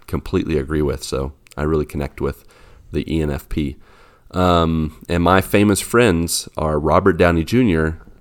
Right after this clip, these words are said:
I love you three thousand, uh, Mark Twain, Doctor Seuss, and Robin Williams. I like it. I like it a lot.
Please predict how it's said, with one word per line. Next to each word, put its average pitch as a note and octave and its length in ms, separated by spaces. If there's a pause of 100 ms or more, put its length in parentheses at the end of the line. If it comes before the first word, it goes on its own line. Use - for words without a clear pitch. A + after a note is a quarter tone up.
(640)
I - 80
love D#2+ 180
you E2 60
three D#2 180
thousand, D2+ 460 (840)
uh, D#2 440
Mark F#2+ 380
Twain, G2+ 560 (220)
Doctor - 380
Seuss, - 720 (500)
and C#2+ 240
Robin F#2+ 520 (380)
Williams. C#2+ 760 (800)
I - 180
like - 200
it. - 100 (440)
I - 140 (100)
like - 220
it - 160
a D#2 80
lot. - 320